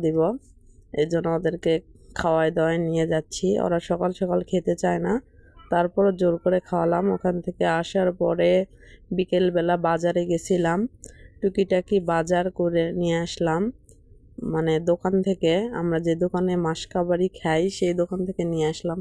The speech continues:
সব কিছু। মানে সব কিছু ফুরাই গেছিল, এই জন্য সব কিছু নিয়ে আসছি। দেখতেই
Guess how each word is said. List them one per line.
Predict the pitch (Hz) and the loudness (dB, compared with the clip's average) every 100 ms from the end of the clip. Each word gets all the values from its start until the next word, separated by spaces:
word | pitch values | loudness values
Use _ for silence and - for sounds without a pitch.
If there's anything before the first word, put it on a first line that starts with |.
| - | -6
সব | 165 - - | -8 -6 -6
কিছু। | 160 175 233 - - - - - - | -2 -2 -2 -6 -20 -20 -20 -16 -4
মানে | 170 175 170 | 0 0 0
সব | 196 - | -2 0
কিছু | 202 196 196 | -4 -2 -6
ফুরাই | - 196 185 190 | 0 2 2 2
গেছিল, | 190 - 185 175 185 185 | 0 2 2 4 2 2
এই | 180 | 0
জন্য | 180 180 185 | -2 -2 -2
সব | 185 - - | -4 -2 -6
কিছু | - 180 | -2 -2
নিয়ে | 175 170 175 | -2 -4 -6
আসছি। | - - 185 214 - - - _ _ 180 | -8 -4 0 0 -2 -18 -20 _ _ -4
দেখতেই | 170 - | -2 -2